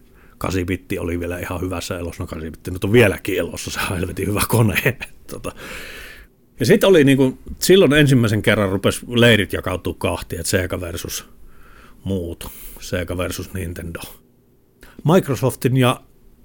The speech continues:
Sonyn tappelu ei ole ikinä ollut samanlainen kuin Segan ja Nintendon. Sega ja Nintendo oli samassa hiekkalaatikossa toistensa kanssa ja lainasivat toisilleen leluja, jos tämmöisellä niin kuin mielikuvalla haluaa asiaa ajatella.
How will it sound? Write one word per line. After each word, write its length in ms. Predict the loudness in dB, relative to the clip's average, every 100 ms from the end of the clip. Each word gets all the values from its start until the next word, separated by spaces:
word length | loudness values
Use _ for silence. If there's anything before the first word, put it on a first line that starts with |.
| _ -12
Sonyn 480 | -2 2 4 4 2
tappelu 480 | -2 -2 -2 -2 0
ei 140 | 0
ole 80 | 0
ikinä 360 | -2 0 0 0
ollut 160 | -6
samanlainen 640 | -6 -4 -4 -4 -6 -8 -8
kuin 100 | -6
Segan 480 | -2 -2 -2 -6 -8
ja 100 | -6
Nintendon. 680 | -6 -8 -12 -18 -20 -20 -20 _ _ _ _ _
Sega 380 | -6 2 2 2
ja 120 | 2
Nintendo 440 | 2 2 2 0 -2
oli 140 | -2
samassa 520 | 0 0 0 -2 -4
hiekkalaatikossa 800 | -4 -4 -4 -4 -4 -4 -6 -8
toistensa 460 | -2 0 0 -4 -8
kanssa 280 | -6 -6 -2
ja 80 | 0
lainasivat 500 | 2 0 -2 -6 -2
toisilleen 580 | 0 0 -4 -4 -2 0
leluja, 460 | 0 -2 -8 -12 -18 -20 -4
jos 140 | -2 2
tämmöisellä 580 | 4 6 6 6 6 6
niin 160 | 4
kuin 160 | 4 4 0 -8 -2
mielikuvalla 880 | 4 8 8 6 2 -2 -4 -6 -6 -8 -16 -20 -20 -20 -10
haluaa 440 | -2 2 4 4 2
asiaa 340 | 0 0 2
ajatella. 540 | 0 0 -2 -2 -4